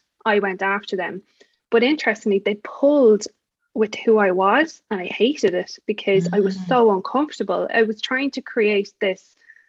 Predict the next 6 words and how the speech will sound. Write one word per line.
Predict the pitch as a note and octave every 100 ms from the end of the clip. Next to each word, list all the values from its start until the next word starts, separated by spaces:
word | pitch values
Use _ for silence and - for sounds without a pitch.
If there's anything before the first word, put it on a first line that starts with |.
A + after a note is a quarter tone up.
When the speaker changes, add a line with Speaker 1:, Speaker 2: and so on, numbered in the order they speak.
| _ _ _ -
Speaker 1:
um, | G3+ F#3 F3 - _ -
real | D4 G#4+
harsh | F#4+ - A#3+ G3 - - _ _
person | - - C#4 - F#3+ - - _
because | A#3 - G#3+ E3
Speaker 2:
Mm. | C#3+